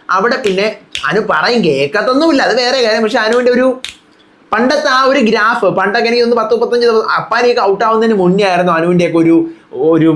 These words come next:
ചാട്ടമൊക്കെ. പക്ഷെ ഇപ്പം അതൊക്കെ അങ്ങ് അടങ്ങി. പക്ഷെ വീണ്ടും എനിക്ക് തോന്നുന്നു ക്യാപ്റ്റൻസി കിട്ടുമ്പോൾ ഒന്ന് ഭരിക്കാൻ ഒരു ഭരണത്തിനുള്ള സാധ്യത കാണുന്നുണ്ട്. ആരെയാണെങ്കിലും സിമ്പിളായിട്ട് അത് സോൾവ് ചെയ്ത് പോകുമെന്ന് എനിക്ക് തോന്നുന്നുണ്ട്. കാരണം ഇനി ഹൈപ്പ് ഒന്നും വലിയ രീതിക്ക് വരാൻ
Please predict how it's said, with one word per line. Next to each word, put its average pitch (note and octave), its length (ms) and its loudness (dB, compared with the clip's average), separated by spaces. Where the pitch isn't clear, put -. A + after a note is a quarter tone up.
ചാട്ടമൊക്കെ. D#3 640 0
പക്ഷെ F#3 200 -2
ഇപ്പം F3+ 160 -4
അതൊക്കെ G#3 220 -2
അങ്ങ് G#3+ 160 0
അടങ്ങി. E3+ 300 0
പക്ഷെ D3 200 -4
വീണ്ടും G#3+ 280 0
എനിക്ക് G#3+ 160 -2
തോന്നുന്നു G#3 220 -2
ക്യാപ്റ്റൻസി G3+ 400 -2
കിട്ടുമ്പോൾ F#3+ 260 -2
ഒന്ന് F#3 180 0
ഭരിക്കാൻ G3+ 500 -2
ഒരു E3+ 160 0
ഭരണത്തിനുള്ള G#3 520 0
സാധ്യത E3+ 240 0
കാണുന്നുണ്ട്. D3+ 360 -2
ആരെയാണെങ്കിലും A3+ 600 0
സിമ്പിളായിട്ട് F3+ 460 0
അത് E3 60 0
സോൾവ് E3+ 300 2
ചെയ്ത് D#3 140 0
പോകുമെന്ന് D3+ 280 0
എനിക്ക് D3 240 0
തോന്നുന്നുണ്ട്. C#3 420 0
കാരണം E3 220 -2
ഇനി G3+ 180 2
ഹൈപ്പ് E3 280 0
ഒന്നും E3 160 -2
വലിയ D3+ 200 2
രീതിക്ക് D3 280 0
വരാൻ C#3+ 180 -2